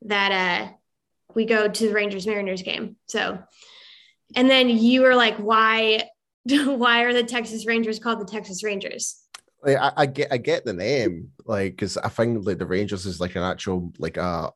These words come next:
Speaker 2: enforcement officer or something like that. Is that right?
Speaker 1: Yeah.
Speaker 2: Yeah. So me being me, it's like, why can it not be something more? I don't know, like a, a Texas m-, U-, Marshal or something like that. Like
Speaker 1: Yeah,
Speaker 2: that.
Speaker 1: but, like, you don't,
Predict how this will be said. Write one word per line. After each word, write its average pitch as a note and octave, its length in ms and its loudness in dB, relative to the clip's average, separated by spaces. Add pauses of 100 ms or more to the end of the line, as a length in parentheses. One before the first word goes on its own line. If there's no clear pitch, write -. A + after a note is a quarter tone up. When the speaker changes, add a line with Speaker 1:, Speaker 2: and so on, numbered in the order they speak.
Speaker 2:
enforcement F#2 720 -6
officer A2+ 480 -4
or A#2 60 -2
something A2+ 220 -6
like G#2 80 -4
that. - 40 -6
Is F#2 60 -10
that G#2+ 140 0
right? - 300 2 (600)
Speaker 1:
Yeah. A#3 140 4
Speaker 2:
Yeah. G3+ 160 6 (440)
So C3 460 2 (400)
me G3+ 160 2
being F3 340 4
me, C#3+ 240 4
it's C#3+ 220 2
like, A#2+ 180 4 (100)
why A#3+ 140 -8
can A#3+ 220 -6
it A3+ 80 2
not D#3+ 260 2
be D#3 140 -10
something C3+ 420 -4
more? A#2+ 840 2
I D3 120 -2
don't G3 140 -4
know, D#3+ 80 -2
like A2 300 -2
a, F#2+ 160 -4 (160)
a - 100 -16
Texas - 380 -8
m-, F#2+ 200 -10 (120)
U-, G#2 320 -2
Marshal G2 520 -4
or A2+ 80 -6
something A2+ 240 -6
like A2+ 260 -4
that. - 60 -18 (600)
Like G#3 160 0
Speaker 1:
Yeah, F4 160 4 (140)
Speaker 2:
that. - 160 -6
Speaker 1:
but, D#4 200 0
like, C#4+ 380 2
you C#4+ 200 2
don't, F#4+ 200 4